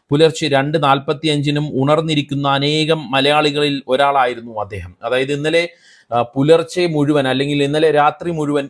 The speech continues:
ഈ രീതിയിലുള്ള വാർത്തകളാണ് പ്രചരിക്കപ്പെട്ടത്. അതിൽ മുക്കാൽ പങ്കും വ്യാജമാണ് എന്ന് രാവിലെയാണ് നമ്മൾ മനസ്സിലാക്കുന്നത്. ഏത് വാർത്ത വിശ്വസിക്കണം, ഏത് വാർത്ത വിശ്വസിക്കേണ്ട എന്നുള്ളൊരു അവസ്ഥയിലേക്ക് കാര്യങ്ങൾ എത്തുന്നു. വ്യാജ വാർത്തകളും ഉദ്യോഗജനമായ,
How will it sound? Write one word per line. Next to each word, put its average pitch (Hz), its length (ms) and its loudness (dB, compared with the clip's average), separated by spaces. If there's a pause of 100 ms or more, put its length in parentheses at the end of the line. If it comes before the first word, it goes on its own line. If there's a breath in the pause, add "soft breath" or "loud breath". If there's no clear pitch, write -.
ഈ 170 200 -4
രീതിയിലുള്ള 143 500 -2
വാർത്തകളാണ് 127 800 0
പ്രചരിക്കപ്പെട്ടത്. 117 680 -4
അതിൽ 139 280 -4 (360 soft breath)
മുക്കാൽ 233 340 2
പങ്കും 143 400 -4
വ്യാജമാണ് 135 720 0
എന്ന് 123 500 -4
രാവിലെയാണ് 131 580 -2
നമ്മൾ 113 240 -4
മനസ്സിലാക്കുന്നത്. 104 680 -8
ഏത് 135 260 0
വാർത്ത 139 340 0
വിശ്വസിക്കണം, 147 640 -4
ഏത് 139 220 0
വാർത്ത 127 440 2 (380 soft breath)
വിശ്വസിക്കേണ്ട 143 720 -2
എന്നുള്ളൊരു 127 480 0
അവസ്ഥയിലേക്ക് 120 680 -2
കാര്യങ്ങൾ 110 340 0
എത്തുന്നു. 85 320 -10 (340 loud breath)
വ്യാജ 156 340 6
വാർത്തകളും 151 580 2
ഉദ്യോഗജനമായ, 143 800 2